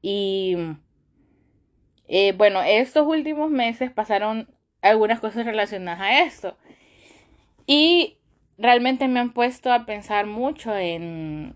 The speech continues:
en muchas <laughs> cosas. Entonces, eh, estuve como tratando de, de canalizar mis emociones y todo eso.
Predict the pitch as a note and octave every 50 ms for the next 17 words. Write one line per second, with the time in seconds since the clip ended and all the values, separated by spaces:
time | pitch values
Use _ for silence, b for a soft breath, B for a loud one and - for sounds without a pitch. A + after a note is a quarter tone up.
0 | - - - F#3 F#3 F#3 F#3 F3+ F3+ F3+ F3 F3 E3+ E3+ E3 E3 E3 D#3+ D#3+ D#3+
1 | D#3+ E3 F3+ G#3 A#3+ - C4+ A#3+ - - C#4 - - C#4 A#3 A#3 B3+ - B3+ A3+
2 | - _ _ _ _ _ _ _ _ _ _ _ _ _ _ B G#4+ B4+ B4+ A#4+
3 | A#4 A4 F4+ B - B3 A#3 A#3 A#3+ A#3 A#3 A#3+ B3+ B3+ B3+ C4 C4+ - - _
4 | _ - - G#3+ G#3 G#3 G3+ G3+ G#3 G3 - - G#3+ A#3 A3+ - A#3 A#3 B3 B3+
5 | B3 B3+ B3 A#3 A#3 A#3 A3+ - G3 G3 F#3+ - G3 G3 G#3 G#3+ G#3+ G#3+ G#3 G3+
6 | G3 F3+ E3+ D#3 D3 C#3+ C3+ C3+ C3+ - - _ _ _ _ _ _ - F3+ E3+
7 | F3 E3+ E3 D#3+ D#3+ D#3 D#3 D3+ D3+ D3 D3+ D3+ - F#3 F#3+ G3 F#3+ F#3 E3+ E3+
8 | E3+ - G3 F#3+ G3 G3+ G3+ G#3+ A3+ A#3 A3 A3 A3 A3+ A3+ - A3 G3 F3+ E3+
9 | E3+ E3+ E3 D#3+ D#3+ D#3+ D#3+ D#3+ E3 E3 F3 - - - F3 E3+ E3+ E3+ - E3
10 | D#3+ D#3 D3+ D3+ D#3+ - -